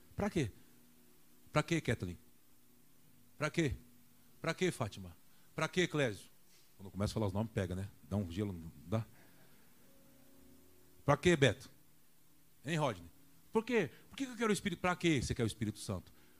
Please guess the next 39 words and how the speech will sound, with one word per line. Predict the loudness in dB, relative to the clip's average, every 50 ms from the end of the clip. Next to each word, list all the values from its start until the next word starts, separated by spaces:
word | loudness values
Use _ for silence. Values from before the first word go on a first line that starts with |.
| -20 -20 -6 -2
Pra | -2 0
continuar | 0 -2 -2 0 2 2
nessa | 2 2 0 -2
vida? | -2 -2 -2 -2 -2 -4 -4 -8 -14 -20 -16 -12
Ele | -12 -10
diz, | -10 -10 -12 -12 -14 -16 -14
"Não. | -10 -6 -6 -6 -6 -8 -14 -20 -20 -20 -20 -20 -20 -20 -20 -20 -20 -20 -20 -20 -20 -20 -20 -20 -18 -12
Eu | -8 -4
só | -2 -2 0
posso | 2 2 2 2 2 0
impartir | 0 2 2 2 2 0 -2
a | -2
minha | 0 2 2 2 2
vida | 2 2 2 4
com | 4 4
você | 6 4 4 4 4 4 4 2 0 -4 -18 -20 -20 -18 -12
se | -2 4 6
você | 8 8 8 6
decidiu | 4 4 4 2 2 2 0 -2 0
dar | 0 0 -2
a | -2
sua | -4 -6 -4 -4 -2 -2
pra | 0 0
mim." | 0 0 -2 -4 -6 -12 -20 -20 -20 -20 -20 -20 -20 -20 -20 -20 -20 -20 -20 -20 -20 -20 -20 -20 -20 -20 -20 -20 -20 -20 -20 -20 -8 -4
Porque | -4 -4 -4 -4 0
se | 4 6 6 10 12 12
eu | 12 12
impartir | 12 12 12 12 12 10 6 6 8
o | 8
meu | 10 10 10
Espírito | 10 10 8 6 6 6 4
com | 0 0
você, | 0 0 0 0 2 2 2 2 2 -2 -6 -20 -20 -20 -20 -20 -20 -4
dentro | 2 4 6 6 6
desse | 6 4 4
pacote | 4 2 2 4 6 6 6 6 6
já | 4 2
tem | 2 2 0
tudo. | 2 4 4 4 2 0 -4